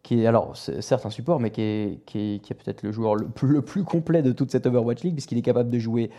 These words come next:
Soldier, il est capable de jouer Mei, il est capable de jouer Sombra,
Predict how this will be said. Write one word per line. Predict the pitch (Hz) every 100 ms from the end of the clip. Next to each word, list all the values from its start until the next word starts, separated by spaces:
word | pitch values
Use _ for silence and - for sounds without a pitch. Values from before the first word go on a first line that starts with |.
| -
Soldier, | - 127 123 131 147
il | 139
est |
capable | 113 113
de | 110
jouer | 117
Mei, | 117 139 151
il |
est | 131
capable | 113 101
de | 113
jouer | 107
Sombra, | 110 - 143 131 135